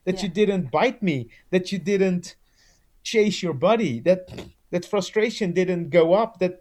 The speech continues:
Speaker 1: "No, you're still here, good, let's try again, yes." And only for this, I should reinforce already.
Speaker 2: Mm-hmm.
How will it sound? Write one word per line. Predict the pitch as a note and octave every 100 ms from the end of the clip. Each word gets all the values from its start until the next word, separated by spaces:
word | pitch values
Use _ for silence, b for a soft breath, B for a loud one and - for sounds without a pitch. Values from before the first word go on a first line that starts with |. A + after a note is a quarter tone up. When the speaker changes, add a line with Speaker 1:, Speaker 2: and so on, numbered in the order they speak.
| _ -
Speaker 1:
"No, | C4 G#4 F#4
you're | F4+ G#4
still | G#4
here, | G#4 G4+ D4+ A4
good, | G#4 - _ -
let's | -
try | - F#4+ -
again, | D3 F3+
yes." | E3+ B3 -
And | F3+
only | G3 G3 F#3
for | - C#3 A#2+ B2+
this, | A#3 C4+ - - _ _ _ _ _ C3+
I | C#3+
should | -
reinforce | C3+ B2 A#2 A#2 G2 -
already. | F#2 F2 - B B C#4
Speaker 2:
Mm-hmm. | F#3